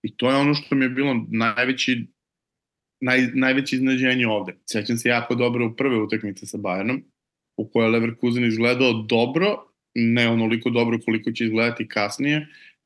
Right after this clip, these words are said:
i na, na čisti karakter uspeo da dođe do onog izjednačenja duboko u nadoknadi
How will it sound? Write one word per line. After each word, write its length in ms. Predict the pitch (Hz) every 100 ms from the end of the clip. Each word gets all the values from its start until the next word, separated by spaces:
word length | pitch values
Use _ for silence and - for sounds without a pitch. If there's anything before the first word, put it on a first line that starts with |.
| _ -
i 200 | 120 120
na, 440 | 120 117 117 117
na 200 | 120 117 113
čisti 360 | - 147 147 139
karakter 520 | 135 123 131 - 135
uspeo 340 | 123 120 - 123
da 120 | 117
dođe 340 | 113 120 113
do 80 | 110
onog 260 | 113 113 113
izjednačenja 640 | 107 107 107 - 113 110
duboko 420 | 107 107 110 -
u 20 | 113
nadoknadi 760 | 104 110 120 147 147 170 180